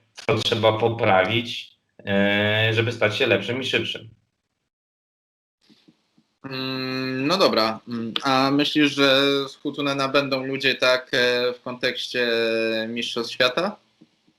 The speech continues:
Speaker 2: Bo już mieliśmy jednego, który sklepał naszych, e, może trollom się przypomniał francuski kos-, koszmar sprzed, e,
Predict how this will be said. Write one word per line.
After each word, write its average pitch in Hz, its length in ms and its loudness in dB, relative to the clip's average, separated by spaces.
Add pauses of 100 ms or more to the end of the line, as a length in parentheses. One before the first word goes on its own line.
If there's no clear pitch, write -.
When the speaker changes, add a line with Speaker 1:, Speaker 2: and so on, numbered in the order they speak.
(480)
Speaker 2:
Bo 156 100 6
już 165 160 4
mieliśmy 202 380 2
jednego, 165 400 4
który 160 260 -2
sklepał 156 380 0
naszych, 143 480 -2
e, 135 280 0
może 131 320 -2
trollom 131 280 -2
się 127 120 -2
przypomniał 127 460 -2
francuski 127 520 -6
kos-, - 480 -2
koszmar 113 320 0
sprzed, - 380 -4
e, 113 40 4